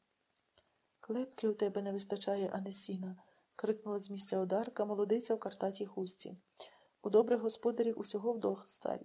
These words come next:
а ти поменше б у чарку заглядав, а більше б на сіножиті працював.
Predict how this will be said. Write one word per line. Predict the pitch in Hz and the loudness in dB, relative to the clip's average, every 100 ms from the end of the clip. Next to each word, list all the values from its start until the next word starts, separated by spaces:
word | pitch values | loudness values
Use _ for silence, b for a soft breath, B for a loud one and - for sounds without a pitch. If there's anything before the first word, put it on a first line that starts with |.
| - _ - | -12 _ -2
а | 202 | 0
ти | 202 | 0
поменше | 226 226 233 233 | 0 0 0 0
б | 226 | -2
у | 208 | -4
чарку | 240 233 - | -4 -2 -2
заглядав, | 196 190 190 185 175 175 B B B B | -2 -2 -2 0 0 -2 B B B B
а | 196 | 0
більше | 202 254 - 226 | 2 2 4 2
б | 208 | 2
на | 220 | 0
сіножиті | - 226 208 196 190 190 | 0 0 -2 -2 -4 -6
працював. | 185 190 190 185 180 180 | -4 -2 -2 -2 -4 -10